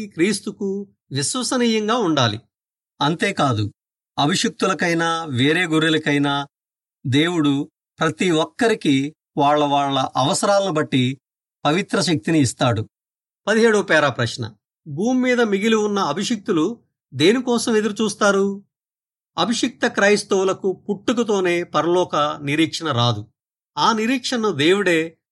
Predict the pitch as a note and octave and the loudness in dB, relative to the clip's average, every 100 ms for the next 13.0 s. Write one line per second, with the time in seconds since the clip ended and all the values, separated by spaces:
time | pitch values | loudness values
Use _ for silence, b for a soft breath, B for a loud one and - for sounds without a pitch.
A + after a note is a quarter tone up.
0 | _ C#3+ C#3+ C#3+ C3+ A#2 D3 F#3 F#3 E3+ | _ -4 -2 -2 -4 -4 0 2 2 2
1 | F3+ F#3+ D3 D3+ D3 - A2+ G2+ - _ | -2 -2 -2 0 -2 -2 -4 -6 -16 _
2 | _ _ - D3 G#3 G#3 E3 F#3 F3+ D#3+ | _ _ -4 2 2 2 0 -4 -4 -4
3 | D#3+ D3 D#3 A#3+ - B3 G#3 G3 G3 G3 | -2 0 0 -2 0 -2 0 0 -2 -4
4 | G#3+ A#3+ - C#3+ F#3 A3+ G3+ B2+ F#3 E3+ | -8 -10 -4 0 2 0 -2 -4 0 0
5 | E3+ F3+ _ _ _ _ C3+ C#3 A#2+ B2 | -2 -6 _ _ _ _ 0 0 0 -6
6 | - A#2 - - _ _ _ F3+ F#3 - | -4 -6 -6 -14 _ _ _ -2 -2 0
7 | E3+ A3 B3+ B3+ G#3+ F#3+ G3+ G3 G3 F#3+ | 0 0 0 -2 -6 -4 -2 0 0 -2
8 | - C3+ E3+ F#3+ F3+ D#3+ D3 D#3 _ _ | -2 -2 2 2 2 -2 -4 -8 _ _
9 | _ C3+ E3 G3+ A#3 A#3 A3+ B3+ - _ | _ -4 -2 0 2 2 2 -2 -6 _
10 | _ - D3 F#3+ - B2+ - A#2 G#2 - | _ -4 2 2 2 -2 -2 -6 -6 -12
11 | _ _ _ - F#3 G3+ F3 G#3+ G#3+ C#3+ | _ _ _ -4 0 2 0 -2 -4 -2
12 | E3+ A#3+ C4 B3 B3 A3+ A3+ A3 G#3 G3+ | 2 2 0 -2 -2 0 -2 -2 -2 -2